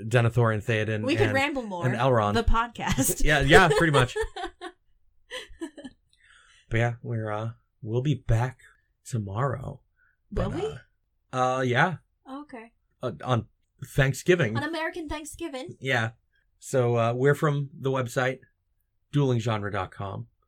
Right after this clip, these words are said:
Speaker 1: where, uh, you can find a whole bunch of other movie by, Movies by Minutes podcasts, like Rocky Minute,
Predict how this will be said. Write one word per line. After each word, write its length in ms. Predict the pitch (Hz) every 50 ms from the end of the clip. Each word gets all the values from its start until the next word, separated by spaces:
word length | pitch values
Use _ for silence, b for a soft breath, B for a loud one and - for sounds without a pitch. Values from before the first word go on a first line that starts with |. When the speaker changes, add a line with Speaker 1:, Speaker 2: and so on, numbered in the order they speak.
| _ _ _ _ _ _ _ _ _ _
Speaker 1:
where, 380 | - 123 123 120 117 117 117 117
uh, 280 | 117 117 120 120 120 - - - - _ _ _ _ -
you 160 | - 139 180
can 140 | - 214 185
find 340 | - 143 139 143 175 185 - - -
a 80 | 131 123
whole 160 | - 175 185
bunch 200 | 196 208 196 -
of 60 | 196
other 220 | 208 214 208 208 202
movie 320 | 202 226 226 220 214 190 - -
by, 160 | 214 220 -
Movies 280 | 170 170 208 214 220 196
by 120 | 202 214
Minutes 280 | 208 233 254 233 - -
podcasts, 680 | - 123 107 - - 120 113 113 - - - - -
like 180 | 131 151 170 -
Rocky 360 | - - 180 202 214 - - 135
Minute, 280 | 113 101 92 98 -